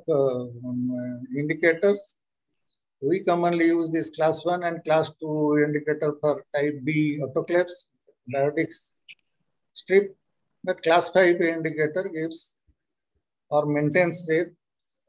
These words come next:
lot of, lot more parameters. So class five indicator is advised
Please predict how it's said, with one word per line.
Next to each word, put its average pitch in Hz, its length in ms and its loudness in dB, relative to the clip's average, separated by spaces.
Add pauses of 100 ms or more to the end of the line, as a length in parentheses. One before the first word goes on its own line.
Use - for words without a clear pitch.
lot 156 280 0
of, 156 200 4
lot 147 360 -2
more 170 200 2
parameters. 139 580 2
So - 160 -14
class 151 340 -2
five 175 240 0
indicator 160 580 -4
is 165 260 -6
advised 147 440 0